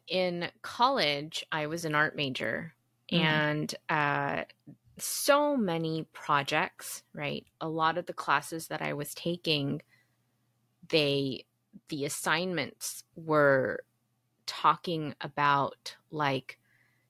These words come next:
Speaker 1: your heritage, your family, where you come from, your culture, your memories.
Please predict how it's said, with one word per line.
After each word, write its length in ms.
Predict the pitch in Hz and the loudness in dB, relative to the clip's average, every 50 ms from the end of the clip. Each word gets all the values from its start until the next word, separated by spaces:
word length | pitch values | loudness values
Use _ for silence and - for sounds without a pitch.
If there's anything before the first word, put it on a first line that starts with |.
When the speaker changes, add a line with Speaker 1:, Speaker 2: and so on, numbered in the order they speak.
| _ _ | _ _
Speaker 1:
your 120 | 170 151 143 | -2 -2 0
heritage, 800 | - - 269 262 247 240 233 - 190 185 170 160 156 156 - - | 2 4 6 6 6 6 4 2 2 4 4 4 4 2 -2 -4
your 120 | - - | -6 -10
family, 1080 | - - - - 247 247 247 240 233 220 208 196 185 180 170 165 160 156 147 156 - - - _ _ _ _ _ | -10 -10 -4 0 2 4 6 6 6 6 4 4 4 4 4 4 4 4 4 2 0 -6 -18 _ _ _ _ _
where 160 | 139 139 135 | 0 2 2
you 160 | 113 120 - | 2 0 -2
come 340 | - - - 254 247 240 226 | -6 -2 0 2 4 4 2
from, 580 | - - 208 196 185 175 170 165 160 156 156 151 | 2 2 2 4 4 4 4 2 2 2 0 -2
your 180 | 143 143 - - - | -2 -4 -6 -6 -10
culture, 760 | - - 240 233 240 - - - - 196 180 170 165 160 156 | -2 2 2 2 4 2 0 0 2 4 4 6 6 4 4
your 240 | 151 147 160 143 143 | 2 0 -2 -2 -2
memories. 1080 | 143 143 165 202 226 220 214 214 196 180 180 170 160 156 151 147 143 143 165 - - - | 0 0 2 2 4 4 4 4 4 2 2 2 0 0 0 0 -2 -4 -4 -8 -10 -14